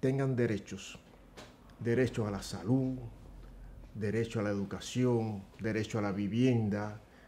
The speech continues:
Bueno, eso que es, que, y demostrando que un gobierno realmente progresista, democrático, que vele por los intereses de las mayorías, eso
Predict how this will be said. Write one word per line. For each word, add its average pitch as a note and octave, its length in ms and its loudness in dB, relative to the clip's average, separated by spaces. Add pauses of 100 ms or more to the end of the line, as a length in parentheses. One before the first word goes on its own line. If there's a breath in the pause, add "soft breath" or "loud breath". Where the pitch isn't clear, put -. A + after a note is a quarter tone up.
(100)
Bueno, A#2 240 4
eso F3 400 6
que C#3 120 0
es, - 260 -4 (720)
que, C3+ 120 -4
y C#3+ 120 8
demostrando C3+ 880 4
que A#2 320 0
un D#3 180 6
gobierno C3+ 680 4
realmente B2 480 0
progresista, G#2 880 0 (460 loud breath)
democrático, A2 1200 0 (260 loud breath)
que B2 160 4
vele C#3+ 300 6
por C3 200 2
los A2+ 280 0
intereses D3 840 2
de C3+ 140 2
las A2+ 260 -2
mayorías, G#2+ 800 0 (1120 loud breath)
eso D#3 440 2